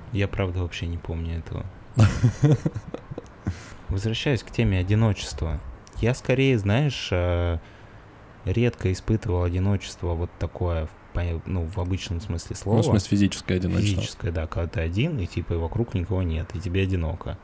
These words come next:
Speaker 1: Ну, потому что у меня в жизни практически не было такого периода, когда я прям полноценно жил один, ну, какое-то продолжительное время. Но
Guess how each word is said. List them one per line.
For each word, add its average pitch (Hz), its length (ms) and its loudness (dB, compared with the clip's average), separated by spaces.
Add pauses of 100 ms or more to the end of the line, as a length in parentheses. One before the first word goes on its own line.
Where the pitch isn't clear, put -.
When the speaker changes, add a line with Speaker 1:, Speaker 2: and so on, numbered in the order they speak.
(360)
Speaker 1:
Ну, 104 140 4
потому 92 300 0
что 87 200 -2
у - 20 0
меня 85 240 0
в 90 40 -2
жизни 92 260 -2
практически - 580 -6
не 90 140 0
было 82 200 -2
такого - 260 -4
периода, 110 420 0
когда 87 180 0
я 87 40 0
прям 82 280 -2
полноценно 87 600 0
жил 85 220 0
один, 95 360 0 (460)
ну, 98 120 0
какое-то - 320 -4
продолжительное 85 680 -2
время. 82 380 -4 (1300)
Но 98 600 2